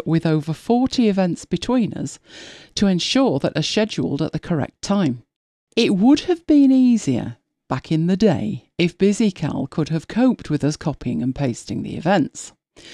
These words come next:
and done the logical thing with them and offset them by an hour. But back then it couldn't, and it left us with only trial and error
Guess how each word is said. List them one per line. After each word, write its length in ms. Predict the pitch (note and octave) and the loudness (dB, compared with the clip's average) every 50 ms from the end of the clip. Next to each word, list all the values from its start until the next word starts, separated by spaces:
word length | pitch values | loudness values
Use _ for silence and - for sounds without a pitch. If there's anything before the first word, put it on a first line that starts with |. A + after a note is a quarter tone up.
| - - - - - | -20 -20 -18 -6 -2
and 160 | F#4+ F#4 E4+ | -2 0 4
done 220 | F4+ F4 E4 D#4+ | 4 6 6 6
the 80 | D#4+ D#4 | 8 8
logical 640 | D4 C#4+ D4 C#4+ C#4 - - C4+ B3 - C4+ C4 | 8 8 6 6 4 2 0 -2 0 2 2 0
thing 360 | - - - D4 C#4 B3+ A#3+ G3 | 0 2 2 4 6 6 6 4
with 240 | E3 D#3 C3+ - _ | 2 0 -2 -2 _
them 240 | - - - B2 - _ _ - | -8 -8 -8 -10 -12 _ _ -4
and 120 | - F#3 F3+ | -2 0 0
offset 400 | E3+ - - - B3 G#3+ - - | -2 -2 -2 0 0 0 0 0
them 140 | D3 D3 | -2 -2
by 160 | C3+ C#3 C3 A#2+ | 0 0 -2 -2
an 160 | A#2 B2+ B2 | -2 -2 -2
hour. 300 | A#2+ A#2+ - - B2+ - _ _ _ _ _ - - - - - - - - | -2 -4 -4 -8 -12 -14 _ _ _ _ _ -20 -20 -20 -20 -20 -20 -8 -4
But 160 | - G3 F#3+ | -2 0 2
back 300 | - D4 F4+ F4 C#4+ - | 4 4 4 2 2 2
then 220 | - D#3 C3+ C#3+ D3+ | 2 2 4 2 2
it 140 | - - | 0 -2
couldn't, 460 | - - F#3 - - B2 A#2 - - - | -2 -4 -2 -2 -2 -4 -4 -6 -6 -4
and 80 | - D#3+ | -2 -2
it 100 | D#3+ - | -2 0
left 360 | D3+ E3+ A3+ C#4 - - - | 0 0 0 0 -2 -2 -4
us 180 | D3+ B2+ C#3 - | -2 -2 -2 -2
with 140 | E3 D#3+ E3+ | -2 0 0
only 240 | D#3+ D3+ D3+ D3+ | 0 0 0 0
trial 380 | D3 - - A#3 A#3 A3+ G#3+ G3 | -2 0 0 0 0 0 0 0
and 100 | F3+ G#3 | 0 0
error 380 | G#3 E3 - - - C3+ C#3 | 0 -2 -2 -4 -4 -6 -8